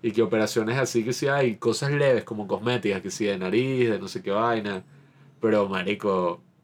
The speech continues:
es una cosa como si te ponen un estándar súper exagerado así,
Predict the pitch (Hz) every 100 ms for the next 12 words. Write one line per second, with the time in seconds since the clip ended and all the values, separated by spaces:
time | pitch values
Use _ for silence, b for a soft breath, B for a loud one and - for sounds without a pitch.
0 | - 98 104 117 110 127 147 139 147 123
1 | 127 95 92 107 117 127 131 135 131 135
2 | 143 - 147 123 110 95 - - - 104
3 | 101 104 110 117 143 160